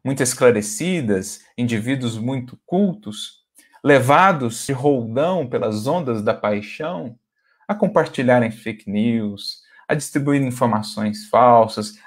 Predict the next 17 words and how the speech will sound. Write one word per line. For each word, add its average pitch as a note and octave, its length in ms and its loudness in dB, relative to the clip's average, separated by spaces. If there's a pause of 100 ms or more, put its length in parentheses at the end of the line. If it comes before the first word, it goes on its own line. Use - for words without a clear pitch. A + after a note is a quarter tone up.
a F3 80 0
entrarem C3 640 4
em A2+ 40 0
embates A#2 840 0 (380)
de C3 80 -10
maneira C3 320 0
agressiva, A#2 840 -4
de A2 120 -8
maneira A2 360 -4
violenta, G#2+ 920 -2 (460)
né? D#3 240 -12 (320)
Dissensões, B2 960 2
separatividade A#2+ 1200 2
de C#3+ 180 -8
indivíduos D#3 480 0
aparentemente C3+ 880 0
educados, C3 840 -4